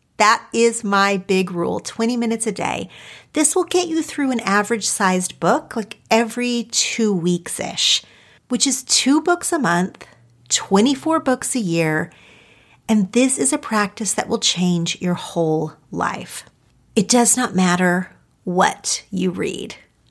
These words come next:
I know, that's a twist. I've really grown on that <laughs> topic. But you do not have to be educating yourself with every single book. You don't even have to read books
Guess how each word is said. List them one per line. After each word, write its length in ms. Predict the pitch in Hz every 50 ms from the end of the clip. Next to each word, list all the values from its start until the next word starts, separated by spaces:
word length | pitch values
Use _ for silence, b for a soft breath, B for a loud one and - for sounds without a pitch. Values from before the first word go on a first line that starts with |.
| _ -
I 120 | 180 170
know, 240 | 165 165 - - - -
that's 240 | 165 165 170 - -
a 40 |
twist. 540 | - - - - - - - - - - - _ _ _ -
I've 180 | 202 190 170 185
really 220 | 190 185 175 170
grown 520 | 160 156 - - - 170 170 175 185 - - - -
on 140 | 208 196
that 160 | 202 - - -
<laughs> 20 |
topic. 560 | - - 226 220 - - - - 185 - - _ _ _ _ _ B B B B B B B B B -
But 80 | 277
you 220 | 262 262 302 311 247
do 200 | - 294 311 320
not 240 | 311 311 302 302
have 280 | 320 330 285 277 262 269
to 100 | - 277
be 280 | 233 262 247 240 - -
educating 640 | 208 220 208 - 240 - - 214 214 202 202 190
yourself 380 | 190 190 185 - 190 175 170 180
with 120 | 185 185
every 280 | - 196 190 190 190 190
single 400 | 185 - 202 185 180 180 175 170
book. 340 | 170 185 170 190 180 - -
You 100 | 240 220
don't 260 | - 277 294 311 320
even 180 | 320 330 349 311
have 220 | 285 330 311 320
to 120 | - 247
read 460 | 208 185 170 208 214 220 214 190 185 - _ -
books 680 | 190 214 285 330 - - - - - - - - -